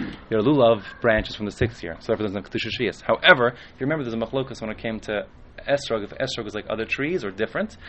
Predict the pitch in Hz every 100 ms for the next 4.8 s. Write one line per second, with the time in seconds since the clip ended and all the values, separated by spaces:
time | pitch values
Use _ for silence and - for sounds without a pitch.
0 | - - 123 151 - 139 123 123 117 101
1 | 123 123 123 170 147 135 - - - 110
2 | - 117 117 156 - 208 - 185 175 170
3 | 165 - - 151 120 139 139 113 127 113
4 | 113 - 110 107 113 - 90